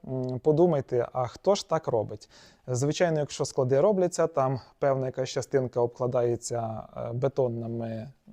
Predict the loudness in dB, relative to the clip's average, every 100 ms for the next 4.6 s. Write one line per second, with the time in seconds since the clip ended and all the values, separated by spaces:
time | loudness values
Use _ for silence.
0 | -14 -10 -10 -12 -10 -8 -8 -10 -8 2
1 | 4 4 0 -2 -6 -14 -20 -20 -4 2
2 | 2 2 -6 -8 -6 -4 -4 -6 -20 -20
3 | _ _ -10 -8 -4 -2 0 -2 -2 -2
4 | -2 -4 -6 -10 -18